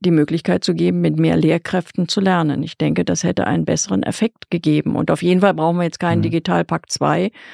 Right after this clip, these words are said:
Speaker 1: sondern wirklich eine Umorientierung.
Speaker 2: Ich würde ganz gerne mal über die Zuständigkeiten für Bildung sprechen. Finden Sie den Bildungsföderalismus, wie er aktuell ausgestaltet ist, noch zeitgemäß?
Speaker 1: Nein, also meine feste Meinung ist, dass wir stärker eine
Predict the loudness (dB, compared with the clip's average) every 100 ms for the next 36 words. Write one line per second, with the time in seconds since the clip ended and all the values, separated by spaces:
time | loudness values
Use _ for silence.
0 | -20 -4 0 2 2 0 0 0 -4 -2
1 | 0 0 0 -2 0 0 0 -2 0 -2
2 | 0 0 -2 -2 -2 0 0 2 2 2
3 | 2 0 0 0 0 0 0 2 0 0
4 | -2 0 -2 -2 -2 -2 -4 -4 -4 -2
5 | -4 -4 -4 0 0 2 2 2 2 -4
6 | -8 0 4 4 2 0 0 0 0 -4
7 | -2 0 0 -2 -2 0 0 0 -2 -2
8 | 0 -2 -2 -4 -4 -4 -4 -4 -6 -4
9 | -4 -6 -12 -14 -12 -2 0 2 -2 -4
10 | -4 0 2 2 0 -2 -6 _ _ _
11 | -6 -4 -2 -4 -2 0 0 0 0 2
12 | 2 0 -2 -2 -4 -2 0 0 -2 -10
13 | 0 2 2 2 0 -4 -8 -4 -4 -2
14 | 0 0 0 -2 0 -2